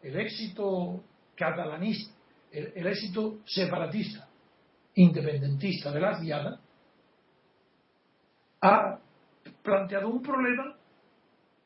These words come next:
al resto de España, que es la convivencia. Ahora parece difícil de obtener convivencia de los nacionalistas con el resto de los españoles,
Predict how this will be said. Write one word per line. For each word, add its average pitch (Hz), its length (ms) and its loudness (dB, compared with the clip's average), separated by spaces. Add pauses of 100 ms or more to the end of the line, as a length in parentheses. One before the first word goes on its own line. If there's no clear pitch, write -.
(280)
al 143 180 2
resto - 280 -10
de 120 60 -16
España, 185 420 -10 (720)
que 175 180 6
es - 300 -4
la 156 220 -2
convivencia. 127 720 -12 (800)
Ahora 180 300 6
parece 180 300 -4
difícil 220 720 -4 (520)
de 147 160 -2
obtener 170 440 -4
convivencia 233 760 -4 (320)
de 208 340 -6 (640)
los 170 320 4
nacionalistas 170 880 -4
con 185 180 -6
el 160 120 -4
resto 185 280 -6
de 196 80 -4
los 180 120 -2
españoles, 139 460 -8